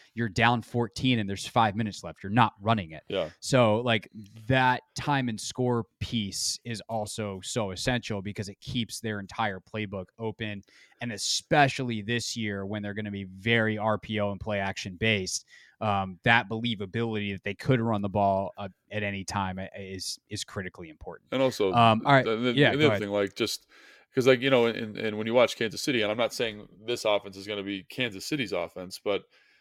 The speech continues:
Speaker 2: the use of the screens and the quick game, the R P O, those quick throws, again, alleviate a ton of pressure off the O-line and make it really challenging
Speaker 1: Yeah.
Speaker 2: for the rusher. So it, they're,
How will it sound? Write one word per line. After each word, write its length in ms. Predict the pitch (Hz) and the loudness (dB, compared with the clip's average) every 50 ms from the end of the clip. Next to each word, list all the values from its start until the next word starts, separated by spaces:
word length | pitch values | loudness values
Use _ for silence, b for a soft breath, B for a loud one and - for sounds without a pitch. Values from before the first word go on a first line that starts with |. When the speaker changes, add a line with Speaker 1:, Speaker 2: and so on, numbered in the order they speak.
| b b b b _ | b b b b _
Speaker 2:
the 200 | _ 107 104 117 | _ -10 -4 -2
use 640 | 117 113 113 113 110 110 123 160 175 180 165 - - | 0 0 0 -2 -4 -6 -4 -4 -4 -4 -4 -4 -4
of 140 | 120 101 85 | -6 -6 -6
the 100 | 78 90 | -8 -8
screens 560 | - - - 147 151 151 151 151 151 147 127 | -8 -8 -6 -6 -4 -4 -4 -4 -4 -6 -8
and 100 | 104 92 | -8 -12
the 60 | 95 | -12
quick 260 | - - - 147 - - | -10 -6 -6 -6 -6 -4
game, 240 | 127 123 123 120 | -4 -2 -2 -2
the 140 | 110 104 110 | -4 0 0
R 100 | 120 123 | 0 0
P 140 | - - 131 | 2 0 -2
O, 20 | |
those 180 | 120 113 107 - | -2 0 -2 -2
quick 380 | - - - - 165 170 - - | -6 -12 -10 -8 -6 -6 -6 -8
throws, 920 | - - - - - 101 117 123 123 113 92 85 87 82 - - - _ _ _ _ _ _ _ _ - | -16 -18 -18 -14 -6 0 2 4 4 4 4 2 -2 -6 -12 -14 -14 _ _ _ _ _ _ _ _ -12
again, 240 | 110 107 131 127 110 | 0 2 2 2 2
alleviate 420 | 101 110 127 131 123 127 123 120 | 0 -2 -2 -4 -2 -2 -2 -2
a 80 | 107 87 - - | -2 -4 -6 -12
ton 220 | - - 160 139 | -12 -8 -6 -6
of 80 | 123 - | -6 -4
pressure 360 | - 113 104 - - - 101 | -2 -4 -2 -2 -4 -8 -6
off 160 | 92 90 - - | -6 -6 -6 -8
the 80 | 95 95 | -12 -10
O-line 300 | 92 90 90 92 98 98 | -8 -6 -4 -4 -4 -2
and 80 | 101 | -2
make 100 | 113 117 | -2 -2
it 80 | 113 113 | -2 0
really 180 | 120 117 110 | 0 0 0
challenging 360 | 104 - 123 120 117 127 139 135 | 0 -2 -2 -2 0 0 0 -2
Speaker 1:
Yeah. 40 | |
Speaker 2:
for 100 | - 98 | -2 -4
the 80 | 95 92 | -6 -2
rusher. 320 | 95 98 95 - - 101 | 0 0 -2 -2 -4 -10
So 360 | - - - 113 107 101 98 b b b b b - | -10 0 4 4 4 4 4 b b b b b 4
it, 340 | 127 139 143 147 - - 139 | 6 6 6 8 4 4 6
they're, 220 | 143 139 135 135 | 8 8 8 6